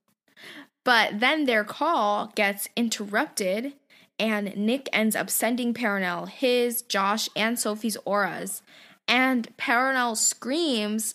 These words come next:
saying that Nicholas just killed her. And I was just like, "What just happened?" I was so confused.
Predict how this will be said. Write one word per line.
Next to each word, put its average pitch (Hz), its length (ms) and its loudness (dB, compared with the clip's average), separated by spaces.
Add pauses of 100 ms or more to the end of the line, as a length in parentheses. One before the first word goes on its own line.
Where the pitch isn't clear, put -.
saying 220 360 0
that 214 200 -2
Nicholas 233 560 -2
just - 420 -4
killed 349 300 0
her. 214 160 2
And 143 100 2
I 208 120 2
was 294 80 0
just 294 80 -4
like, 269 180 -2
"What 370 140 0
just 370 140 -4
happened?" 277 600 2 (280)
I 208 100 4
was 220 100 2
so 226 200 2
confused. 302 1120 -2